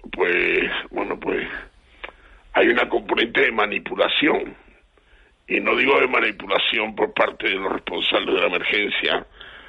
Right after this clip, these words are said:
o de la comunidad científica, porque no tenemos, bueno, pues, hay personas que, bueno, pues, que, que manipulan y desinforman más que informan, ¿no?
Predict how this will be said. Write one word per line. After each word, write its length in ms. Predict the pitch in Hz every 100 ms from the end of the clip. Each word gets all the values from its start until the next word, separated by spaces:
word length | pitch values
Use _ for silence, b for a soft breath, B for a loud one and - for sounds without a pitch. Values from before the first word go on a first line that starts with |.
| B B -
o 100 | 101
de 80 |
la 100 | 98
comunidad 360 | 101 - 110 95 -
científica, 720 | - - 160 147 104 98 - - -
porque 300 | - - 90
no 100 | 87
tenemos, 380 | 95 101 95 - - B B B B B B _ _ - - - -
bueno, 240 | 120 139
pues, 200 | - - - - -
hay 160 | 101
personas 560 | 85 - - - 135 151 -
que, 160 | 98
bueno, 380 | 78 95 98 - -
pues, 140 | - - - - - B B B B B B B - -
que, 180 | 175
que 160 | - 226
manipulan 760 | 160 233 226 147 147 147 175 -
y 360 | 104 98 95 90
desinforman 1000 | 104 95 - 95 - - 151 113 92 90
más 140 | 95
que 120 | - 90
informan, 600 | - - 107 92 - -
¿no? 180 | -